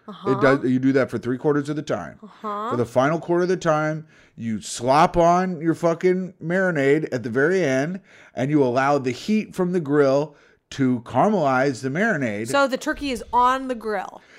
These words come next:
Speaker 2: Yes, but it's not on. I'm gonna figure out a way to suspend it from not being on the grill grate.
Speaker 1: So you're gonna have it, like,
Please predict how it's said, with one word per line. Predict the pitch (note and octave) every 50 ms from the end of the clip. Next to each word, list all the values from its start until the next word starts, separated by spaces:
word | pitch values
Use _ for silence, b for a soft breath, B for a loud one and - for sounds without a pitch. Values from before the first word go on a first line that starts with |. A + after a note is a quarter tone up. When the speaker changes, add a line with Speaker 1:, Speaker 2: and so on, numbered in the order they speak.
| B B
Speaker 2:
Yes, | B E3+ B3 C4+ B3+ G3+
but | E3+ F3 G#3
it's | G3+ F3
not | F#3+ A3+ A3 -
on. | - F#3+ G3+ G#3+ G#3+ G#3
I'm | E3 F3+ F#3+
gonna | G3 G3 F#3
figure | F#3+ G#3+ G#3+ G3+ G3+ G3
out | G3 F#3+
a | F#3+
way | F#3 F#3+ G3
to | F#3 F3+ F3
suspend | - - E3+ D#3+ - - F#3 F#3 F#3 F#3
it | F#3 C#3 -
from | F3 D#3+ D#3
not | D#3+ E3+ E3 B2+ B2+ A#2
being | D#3 E3+ E3+ E3 D#3
on | D3 C3 D#3 D#3+ E3 D#3
the | D3 C#3+
grill | A#2+ A2+ A#2 A#2+ D3 E3 D3+ C#3
grate. | B2+ G2 A2 A#2+ C3+ D3 D3+ A2 - - _ -
Speaker 1:
So | - - C#4+ C#4 C#4
you're | C4+ C4+ A#3
gonna | C4 B3+
have | D4 C4+ B3 A#3+
it, |
like, | B3 A#3 A3+ A3 -